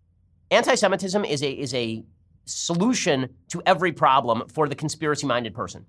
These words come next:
The Jews are responsible for everything. Anti-Semitism is based on the idea that there is this powerful, nefarious group that is running things, undermining your society. And that is why anti-Semitism is so chameleonic. It's so changeable.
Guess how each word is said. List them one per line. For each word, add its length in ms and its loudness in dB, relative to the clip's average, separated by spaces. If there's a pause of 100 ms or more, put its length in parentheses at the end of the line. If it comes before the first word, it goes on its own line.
(220)
The 60 -4
Jews 380 -2
are 100 2
responsible 460 0
for 100 -2
everything. 420 -4 (520)
Anti-Semitism 720 2
is 140 -4
based 280 -2
on 120 2
the 80 4
idea 240 -2
that 100 -4
there 120 -2
is 80 -8
this 100 -14
powerful, 480 2
nefarious 480 0
group 260 -6
that 100 -2
is 120 -6
running 360 2
things, 440 -4
undermining 500 4
your 140 0
society. 580 -2 (880)
And 300 2
that 220 2
is 140 -6
why 140 4
anti-Semitism 760 -6 (320)
is 160 -4
so 220 4 (140)
chameleonic. 600 4 (500)
It's 120 -10
so 80 0
changeable. 580 -4